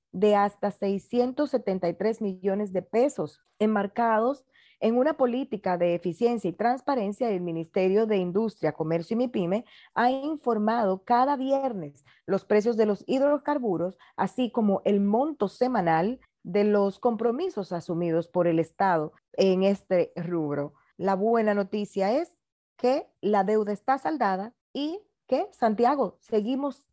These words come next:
teniendo este, este,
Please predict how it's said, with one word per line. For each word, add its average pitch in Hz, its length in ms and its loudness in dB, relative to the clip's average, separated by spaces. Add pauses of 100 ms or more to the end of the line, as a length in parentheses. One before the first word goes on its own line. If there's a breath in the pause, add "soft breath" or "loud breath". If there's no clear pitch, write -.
teniendo 220 720 -2
este, 196 880 2 (360 soft breath)
este, 202 1080 2